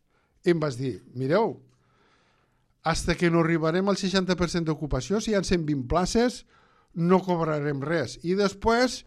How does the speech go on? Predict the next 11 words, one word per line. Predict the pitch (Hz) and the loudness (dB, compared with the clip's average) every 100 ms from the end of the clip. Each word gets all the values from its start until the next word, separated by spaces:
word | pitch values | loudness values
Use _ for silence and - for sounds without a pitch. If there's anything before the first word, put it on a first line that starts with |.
| _ | _
si | - 139 | -6 -6
passen | 120 202 226 214 170 120 | 2 2 2 0 -4 -4
d'este | 151 147 139 | -8 -6 -8
seixanta | 139 120 160 170 170 | -8 -6 -6 -4 -2
per | 180 185 | -2 -2
cent | 170 | -2
d'ocupació, | 165 165 160 156 202 | -2 -2 -4 -2 -2
d'este | 139 - | -4 -4
setanta | 135 131 147 165 175 | -6 -6 -8 -8 -8
persones, | 185 180 196 196 202 139 | -8 -6 -4 -4 -6 -10
aproximadament, | 123 117 139 160 185 190 202 | -12 -10 -6 -4 -2 0 -2